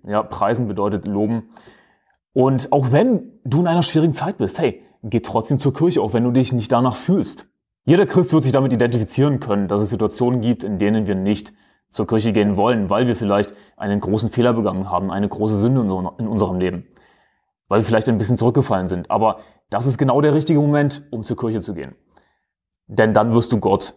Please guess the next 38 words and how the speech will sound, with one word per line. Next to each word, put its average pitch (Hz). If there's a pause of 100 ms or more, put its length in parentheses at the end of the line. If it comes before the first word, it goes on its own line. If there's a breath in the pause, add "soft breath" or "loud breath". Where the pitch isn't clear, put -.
(120)
trotzdem 104 (220)
alle 101
Zeit 95
preisen, 107
denn 92
es 95
gibt 120
immer 175
einen 95
Grund, 95 (240 soft breath)
Gott 110
zu 117
danken, 98
es 95
gibt 110
immer 156
einen 110
Grund, 107 (240)
Grund, 113
Gott 117
zu 110
preisen. 120 (300 loud breath)
Und 123
diese 170
Folge 143
ist 90
wichtig 143
in 101
Zeiten, 110 (880)
in 117
denen 123 (500 loud breath)
die 117
biblische 135
Institution 123
der 117
örtlichen 135
neutestamentlichen 117
Gemeinde 110